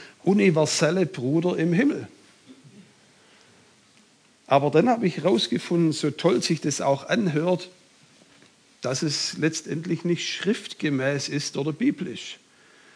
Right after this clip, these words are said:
Weil wenn ihr die Offenbarung aufschlagt, in der Offenbarung zum Beispiel Kapitel fünf, da begegnet uns Jesus oben im Himmel, er öffnet eine der, der Rollen oder die, die Rollen mit den sieben Siegeln.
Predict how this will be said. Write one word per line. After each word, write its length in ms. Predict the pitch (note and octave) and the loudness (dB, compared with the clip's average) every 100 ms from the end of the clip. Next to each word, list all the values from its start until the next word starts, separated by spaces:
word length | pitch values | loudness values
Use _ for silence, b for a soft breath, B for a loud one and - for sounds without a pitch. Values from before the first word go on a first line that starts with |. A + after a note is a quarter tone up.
| b | b
Weil 160 | B2 C#3+ | 0 2
wenn 120 | E3 | 4
ihr 60 | E3 | 6
die 160 | D#3 | 6
Offenbarung 720 | D#3+ D#3 D#3+ - C3 F#3 F#3+ G3+ | 4 2 2 4 6 8 6 4
aufschlagt, 760 | E3 G3 - F3+ F#3 F3+ F3 | 4 4 2 2 4 4 2
in 80 | D#3 | 0
der 180 | C#3+ C#3+ | 0 0
Offenbarung 640 | C3 - A2+ A#2+ D3 E3+ | -2 -2 -2 -2 0 -2
zum 160 | D#3 D3+ | -2 -2
Beispiel 320 | C#3+ C#3 - | -2 -2 -6
Kapitel 540 | C3+ C3 C3+ C#3+ C3+ A#2 | -4 -6 -2 -2 -2 -6
fünf, 420 | - D3 G3 F3+ - B B B B B | -2 0 0 -2 -10 B B B B B
da 120 | A#2+ | -4
begegnet 580 | B2 C3 D3 D#3+ D#3+ D3+ | -2 -2 0 0 -2 -4
uns 260 | G#2+ C3 - | -2 -2 0
Jesus 560 | C3 F3 - F3+ - | 0 0 0 -2 -2
oben 300 | C3+ D#3 D#3+ | -4 -4 -2
im 160 | C#3 A#2 | 0 0
Himmel, 300 | D3 E3+ D#3+ | 0 0 2
er 180 | C3 - | 0 0
öffnet 400 | D3+ - D3+ - | -4 -2 -4 0
eine 300 | C#3 D#3+ D3+ | 0 0 0
der, 340 | C3 B2+ A#2+ | 0 0 0
der 200 | A2 A#2 | -2 -2
Rollen 580 | A#2 A2+ C#3 F3 F3+ D#3+ B B B | 0 0 2 4 2 0 B B B
oder 180 | B2 A2+ | -4 -2
die, 220 | B2+ A#2+ | 0 0
die 100 | B2 | 0
Rollen 360 | A2+ C#3 F3 E3 | 0 0 2 0
mit 140 | D3 | 0
den 140 | C3 | -2
sieben 440 | A#2+ - D#3+ - C3 | -4 -2 -2 0 -2
Siegeln. 680 | - C#3 E3+ F3+ F3+ E3 | 0 0 0 2 0 -2